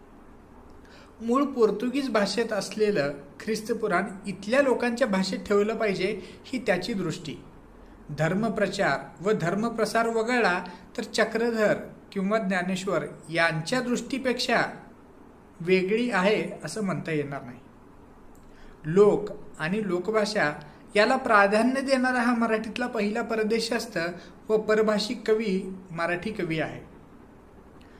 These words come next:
लोकांच्या भाषेचे मर्म त्याने जाणले होते, म्हणूनच आपल्या ख्रिस्त पुराणाला त्याने मराठीत एक सविस्तर प्रस्तावनाही लिहिलेली आहे.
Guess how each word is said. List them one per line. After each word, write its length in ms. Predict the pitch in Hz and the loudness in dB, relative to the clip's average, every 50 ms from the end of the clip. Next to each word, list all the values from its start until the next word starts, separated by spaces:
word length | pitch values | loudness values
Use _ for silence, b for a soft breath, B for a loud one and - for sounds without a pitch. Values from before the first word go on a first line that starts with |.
| B B B B - | B B B B -6
लोकांच्या 600 | 180 185 190 185 180 185 202 202 202 196 254 247 | 0 0 2 2 2 2 2 0 2 0 0 0
भाषेचे 480 | 208 202 175 160 160 208 202 196 - 233 | 2 0 0 0 -2 -4 -4 -2 -2 -2
मर्म 340 | 208 190 208 233 240 254 262 | 0 2 2 2 2 2 0
त्याने 300 | 220 247 233 226 233 220 | 0 0 0 0 0 0
जाणले 360 | 220 214 202 196 196 208 214 | 2 2 2 2 2 2 2
होते, 520 | 202 208 202 202 175 165 175 180 180 B B B B - | 2 2 0 -2 -2 -2 -2 -4 -6 B B B B -6
म्हणूनच 640 | 156 151 160 185 220 220 196 160 156 156 151 - - - - - - | -4 -2 0 0 0 0 0 0 0 -2 -4 -6 -12 -16 -18 -6 -4
आपल्या 380 | 156 151 151 - - 214 247 240 | -2 -2 -2 -2 -4 -2 -2 -2
ख्रिस्त 380 | 240 - 240 196 - - 240 | -2 -4 -6 -6 -4 -4 -4
पुराणाला 540 | 220 - 214 208 208 202 202 185 170 170 170 | -2 0 0 0 0 0 -2 0 0 -2 -2
त्याने 260 | - 208 196 196 208 | 0 0 0 0 0
मराठीत 580 | 202 196 185 175 180 180 180 202 190 156 143 143 - B B B B B - | 0 -2 -2 -2 -2 -2 -2 -2 0 0 -2 -2 -4 B B B B B -4
एक 100 | 196 196 | -4 -4
सविस्तर 580 | - - 202 190 175 175 175 - - 170 170 202 | -2 -4 -2 -2 -2 -2 -4 -4 -4 -4 -4 -4
प्रस्तावनाही 920 | 196 - - 170 160 - - - 185 180 180 185 190 190 180 220 247 240 | -4 -6 -4 -4 -4 -6 -4 -2 -2 -2 0 0 -2 0 0 0 0 0
लिहिलेली 420 | 220 185 180 180 180 175 175 170 | 0 0 0 0 0 0 0 0
आहे. 220 | 156 131 117 - | -2 -4 -6 -10